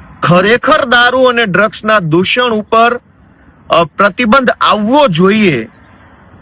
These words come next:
ખરેખર આ બધું બંધ થવું જોઈએ, એવી જો ચિંતા અને ગંભીરતા ગૃહમંત્રીમાં હોય,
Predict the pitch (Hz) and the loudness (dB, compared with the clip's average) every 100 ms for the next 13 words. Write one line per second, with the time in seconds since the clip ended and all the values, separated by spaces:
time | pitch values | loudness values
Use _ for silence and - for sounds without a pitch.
0 | - - 214 302 - 285 262 214 202 247 | -4 0 2 2 0 0 0 0 -2 0
1 | 180 160 208 254 - 214 220 226 147 143 | 2 2 2 0 -2 -2 0 -2 0 0
2 | 160 196 185 127 107 95 - - - - | 0 2 0 -2 -6 -12 -20 -20 -20 -20
3 | - - 170 208 262 285 311 240 240 247 | -20 -6 0 2 2 0 0 0 2 4
4 | 247 220 - _ - - - 233 240 233 | 4 0 -10 _ -20 -18 -6 -2 -2 0
5 | 254 175 117 - - 170 233 175 170 196 | 0 0 -4 -12 -6 -2 -2 -2 0 2
6 | 190 233 214 240 240 190 165 202 202 202 | 4 2 0 0 0 0 -2 0 0 0
7 | 196 190 190 180 151 120 135 185 202 127 | -2 -4 0 0 -2 -2 0 2 2 -2